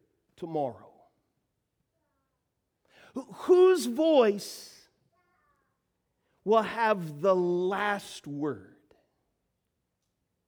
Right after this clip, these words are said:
as your day rounds off?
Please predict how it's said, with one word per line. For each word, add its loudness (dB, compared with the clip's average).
as -14
your 2
day 0
rounds -18
off? -20